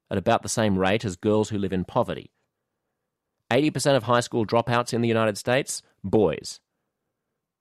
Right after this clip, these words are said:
Of the top ten percent of students academically, two-thirds are girls.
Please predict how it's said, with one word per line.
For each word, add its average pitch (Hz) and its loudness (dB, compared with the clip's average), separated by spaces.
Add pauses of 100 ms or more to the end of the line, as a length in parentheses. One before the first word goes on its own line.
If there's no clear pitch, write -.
(200)
Of 107 2
the 113 2
top - 0
ten 143 2
percent 139 -2
of 127 -6
students 139 -4
academically, 135 0 (340)
two-thirds 120 2
are 98 -2
girls. - -4